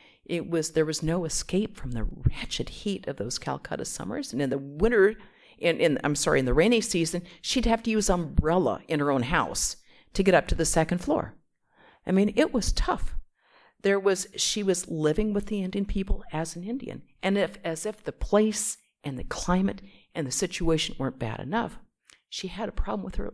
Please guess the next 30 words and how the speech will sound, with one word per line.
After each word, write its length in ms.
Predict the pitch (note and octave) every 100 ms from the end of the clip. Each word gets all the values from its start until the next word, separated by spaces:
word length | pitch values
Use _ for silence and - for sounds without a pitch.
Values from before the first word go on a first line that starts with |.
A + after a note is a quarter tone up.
| -
itty-bitty 720 | A#3 B3 B3+ B3 - G3 G#3+
girls' 420 | G#3 F#3 F#3 F3+
school, 460 | - - D#3+ D3 C#3 _ _ _ _ _ _ _ _
which 260 | - E3+ -
was, 220 | F3+ E3+
it 60 | F3
was 140 | E3
just 220 | - G3+
a 40 | -
tiny 400 | - - F3 G#3
little 240 | G#3+ G#3
school 420 | G#3 - F#3 E3+ -
in 200 | F3 A3
their 120 | A3+
own 120 | A3
place 300 | - F#3+ F#3+
that 180 | - -
she 100 | -
was 220 | F#3+ -
living, 240 | C3+ D3 D#3 _ _ _ _ _ _ _ _ -
and 320 | E3 F3 F3
the 140 | E3
Indians 320 | C3+ E3 E3+
didn't 200 | - F3+
want 140 | F3 F#3
to 80 | F3+
send 200 | G3+ G#3
their 80 |
kids 320 | G#3 - F4 -
there. 200 | -